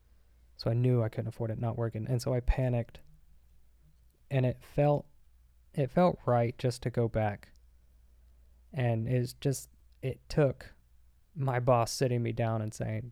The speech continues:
"You are fired. Like, you cannot work here anymore." Something I put five years of my life into really well. Just gone in a day. So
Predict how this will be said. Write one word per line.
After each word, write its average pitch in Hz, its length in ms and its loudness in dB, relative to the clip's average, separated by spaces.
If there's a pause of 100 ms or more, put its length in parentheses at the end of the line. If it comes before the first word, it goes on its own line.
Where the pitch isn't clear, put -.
(140)
"You 180 280 -2
are 190 120 0
fired. - 800 -4 (520)
Like, 123 180 -8
you 131 80 -4
cannot 127 380 -2
work 123 220 -2
here 120 240 -2
anymore." 110 480 -4 (1160)
Something 123 360 0
I 113 80 2
put - 280 0 (100)
five 117 340 0
years 113 200 0
of 107 60 -2
my 104 120 -2
life 113 340 0
into 107 400 -6 (480)
really 117 280 0
well. 110 440 -2 (1400)
Just 123 280 -4
gone 120 340 2
in 110 120 0
a 107 80 -4
day. 95 460 -4 (1400)
So 120 420 -2